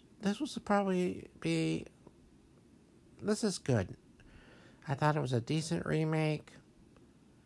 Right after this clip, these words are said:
and in some ways I think I enjoy it more than the original. I'm kinda hoping that this new D V, this new Blu-ray that, uh, comes out in October, I hope it sells well. I hope people enjoy it.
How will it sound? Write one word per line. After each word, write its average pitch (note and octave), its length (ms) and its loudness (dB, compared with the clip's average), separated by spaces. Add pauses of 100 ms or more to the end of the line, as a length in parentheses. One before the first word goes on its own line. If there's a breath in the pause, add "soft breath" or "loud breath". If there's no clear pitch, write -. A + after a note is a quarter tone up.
(340 soft breath)
and B2+ 120 4
in A#2+ 120 4
some E3 280 2
ways D3 240 0
I C3+ 40 0
think C3+ 220 0
I C3 60 2
enjoy B2+ 420 2
it C#3 140 -4
more C3 260 4
than A#2+ 200 2
the A2+ 80 2
original. E3 680 2 (760 loud breath)
I'm A#2+ 120 4
kinda C#3+ 500 0
hoping C#3+ 420 2
that B2 280 2
this B2+ 280 0
new C#3 240 4
D C3+ 240 0
V, B2+ 220 0 (120)
this A#2+ 180 2
new B2+ 140 4
Blu-ray D3+ 680 4 (840 loud breath)
that, A#2 340 2
uh, A#2 200 4
comes B2 340 0
out B2+ 240 2
in A#2+ 100 2
October, D#3+ 840 4 (1300 loud breath)
I A2+ 60 -2
hope B2+ 180 4
it C#3 140 0
sells D#3+ 320 4
well. D#3+ 480 4
I A2+ 80 2
hope A#2 240 2
people B2 420 2
enjoy C#3+ 480 2
it. E3 240 0